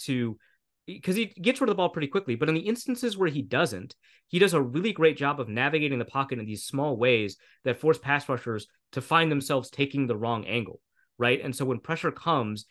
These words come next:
it doesn't, it doesn't, he doesn't get hit, and he navigates the pocket, and then he gets rid of the ball. That's not something that we, that appeared at the beginning of his career. His accuracy is better. That's nice.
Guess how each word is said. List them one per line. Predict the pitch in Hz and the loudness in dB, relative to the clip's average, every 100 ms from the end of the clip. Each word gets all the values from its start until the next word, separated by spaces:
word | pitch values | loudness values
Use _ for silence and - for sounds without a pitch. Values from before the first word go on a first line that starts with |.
| _ | _
it | 131 | -2
doesn't, | 139 123 120 - | -2 -2 -6 -4
it | 135 | -2
doesn't, | 135 - | -2 -4
he | - 135 | -8 -2
doesn't | 143 131 | -2 -2
get | 113 - | -6 -2
hit, | 156 175 - _ _ _ | 0 0 -6 _ _ _
and | 143 | 0
he | 135 | 2
navigates | 113 123 147 139 127 | 2 2 2 2 -2
the | - | -4
pocket, | - 135 131 123 | -4 -2 -2 -6
and | 120 | -4
then | 123 | -2
he | |
gets | 113 107 | -2 -6
rid | 110 | -8
of | |
the | 98 | -8
ball. | - 147 87 - _ - | -4 -2 -2 -8 _ -4
That's | 175 | 0
not | 262 | 0
something | 247 208 175 | -2 -2 -2
that | 151 | -2
we, | 160 - - | -6 -10 0
that | 151 | 2
appeared | 123 - 226 190 127 - | 2 -2 -2 0 0 -4
at | |
the | 139 | -8
beginning | 120 123 143 135 | -4 0 2 0
of | |
his | 117 107 | -2 -6
career. | - 107 143 - - _ _ - | -10 -8 -8 -10 -18 _ _ -2
His | 139 151 | 0 4
accuracy | 147 147 185 165 190 | 2 2 -2 -2 -4
is | 180 | -2
better. | 180 180 185 185 - | 0 0 -2 -6 -4
That's | 131 - | -4 -2
nice. | 131 160 117 - | 0 2 2 -2